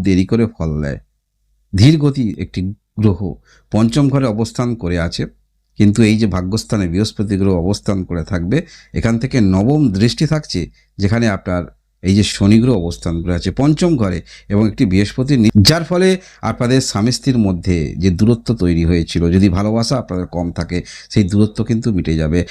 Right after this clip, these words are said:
আপনাদের মধ্যে বন্ধুত্বপূর্ণ একটি বোঝাপড়া আমরা দেখতে পাবো। এবং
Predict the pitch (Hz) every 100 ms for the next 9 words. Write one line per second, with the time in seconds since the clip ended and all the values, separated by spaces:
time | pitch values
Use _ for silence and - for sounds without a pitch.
0 | - - 110 135 143 139 131 117 107 120
1 | 120 113 120 120 113 113 85 90 107 107
2 | 113 92 82 82 - 87 82 80 85 73
3 | - _ - 85 101